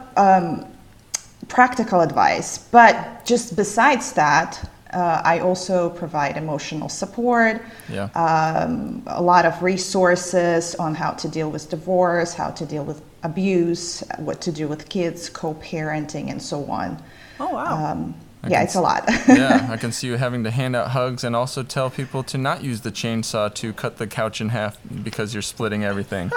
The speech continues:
Speaker 1: <laughs> True, yeah. <laughs> Um, so it's a, it's an interesting job. I really enjoy it, uh, but it's also very stressful. So, um, I sometimes have to work and facilitate,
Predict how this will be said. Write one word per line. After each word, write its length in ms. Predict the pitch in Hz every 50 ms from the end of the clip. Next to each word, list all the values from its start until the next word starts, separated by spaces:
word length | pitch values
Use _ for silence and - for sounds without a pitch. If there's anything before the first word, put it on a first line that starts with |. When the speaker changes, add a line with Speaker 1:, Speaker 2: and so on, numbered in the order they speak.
| - - -
Speaker 1:
<laughs> 180 | - - -
True, 800 | - - 403 - 160 156 170 196 254 302 208 143 131 135 156 185 - 214 196 143 185
yeah. 420 | 185 202 202 151 139 170 160 - - - -
<laughs> 1000 | 302 302 - - 254 254 - 247 254 - - - - - - 311 269 262 262 - - - - - - - - - -
Um, 440 | - 180 175 175 175 180 175 165
so 220 | 202 - - 233 -
it's 160 | 311 302 -
a, 140 | 339 - -
it's 140 | 262 262 -
an 100 | 381 381
interesting 500 | 392 381 381 370 359 349 - 349 285 247
job. 260 | 220 196 180 180 208 226
I 60 | 214
really 300 | 202 196 196 202 190 185
enjoy 360 | 175 151 - 175 147 139 139
it, 420 | 151 180 233 339 349 - - - - - - - - - - - - - - -
uh, 360 | 175 180 175 170 170 160 160
but 120 | - - -
it's 160 | 214 - -
also 220 | 196 185 - 190
very 160 | 165 165 131
stressful. 840 | - - - - - 113 - - - - - - - - - - - - - - -
So, 560 | - - - 165 143 131 - - - - -
um, 480 | - 156 156 151 143 147 139 143 135 -
I 540 | - 160 160 160 160 156 156 156 147 143 143 -
sometimes 760 | - - 190 165 160 - 170 151 151 151 143 - - - - - -
have 240 | - 180 165 156 -
to 180 | - 180 160
work 440 | 156 156 156 170 147 127 - - -
and 100 | 156 143
facilitate, 920 | - 151 143 - - - 208 202 196 185 190 - 185 147 147 - - -